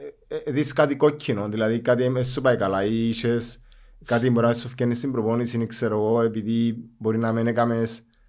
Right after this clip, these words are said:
σωστά τη διαδικασία ή να μην αλλάξεις κάποιες συνήθειες, οκ, κόκκινο, πρέπει να αλλάξω κάποιες συνήθειες. Εν λαλώ, "Α, εν μπορώ να φτάσω σε το πράγμα". Ε, ε, προετοιμαζόμαστε για την, και την,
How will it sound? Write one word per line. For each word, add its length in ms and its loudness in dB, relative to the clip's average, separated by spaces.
σωστά 460 -2
τη 100 -2
διαδικασία 560 0
ή 40 0
να 220 0
μην 120 2
αλλάξεις 300 0
κάποιες 260 -6
συνήθειες, 680 -4
οκ, 200 -10
κόκκινο, 400 -2
πρέπει 80 -6
να 60 -2
αλλάξω 320 -6
κάποιες 220 -10
συνήθειες. 540 -10
Εν 120 -2
λαλώ, 640 4
"Α, 340 -2
εν 260 -4
μπορώ 240 0
να 120 -4
φτάσω 340 -8
σε 80 -8
το 120 -6
πράγμα". 220 0
Ε, 260 0
ε, 40 -2
προετοιμαζόμαστε 800 -2
για 180 -2
την, 320 -6
και 140 -6
την, 200 -2